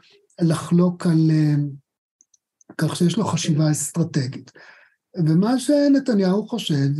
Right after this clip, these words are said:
הרי ברור לגמרי שההפיכה המשטרית פוגעת בהייטק, היא פוגעת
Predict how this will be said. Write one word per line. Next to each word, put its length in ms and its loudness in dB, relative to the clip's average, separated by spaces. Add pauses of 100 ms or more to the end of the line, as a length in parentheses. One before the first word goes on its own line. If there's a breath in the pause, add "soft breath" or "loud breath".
(160)
הרי 320 -2
ברור 320 2
לגמרי 480 2
שההפיכה 600 -4
המשטרית 680 2 (380 loud breath)
פוגעת 640 0 (300)
בהייטק, 720 0
היא 120 -16
פוגעת 500 2